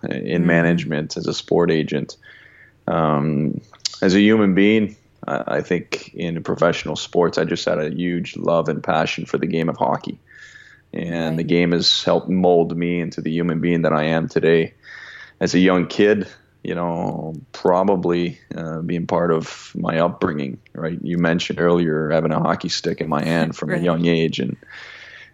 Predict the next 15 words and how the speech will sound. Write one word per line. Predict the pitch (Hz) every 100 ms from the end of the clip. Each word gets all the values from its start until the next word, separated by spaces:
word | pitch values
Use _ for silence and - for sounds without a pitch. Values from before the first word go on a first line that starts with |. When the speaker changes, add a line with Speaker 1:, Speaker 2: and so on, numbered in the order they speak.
| -
Speaker 1:
that, | 85 - - -
uh, | 85 82 76
certainly, | - - 98 82 87 85 143 -
um, | - 69 67 69 73 71 92 - - -
put | - 85
me | 92
in | 87
a |
position | - 87 82 80 87 82
to | 80 78 73 69 67 62 - - -
e-, | - -
enjoy | 90 87 92 90
the | 87
sport | - - 90 90 87
and | 78 80